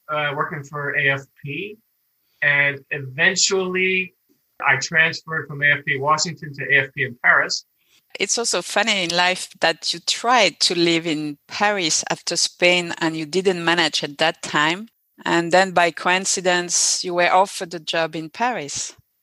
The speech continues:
Speaker 1: Yeah, yeah, it is. And that first time when I,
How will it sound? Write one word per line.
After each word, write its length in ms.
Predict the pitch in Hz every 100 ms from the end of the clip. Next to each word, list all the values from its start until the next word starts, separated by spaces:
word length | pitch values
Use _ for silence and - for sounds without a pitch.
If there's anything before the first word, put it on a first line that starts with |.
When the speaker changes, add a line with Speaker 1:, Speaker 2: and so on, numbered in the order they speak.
| _ _ _ _ _ _ _ _
Speaker 1:
Yeah, 260 | 220 240 185
yeah, 140 | 196 -
it 100 | 180
is. 180 | 196 -
And 120 | 165
that 180 | 180 180
first 220 | 247 -
time 160 | 214 202
when 120 |
I, 100 | 190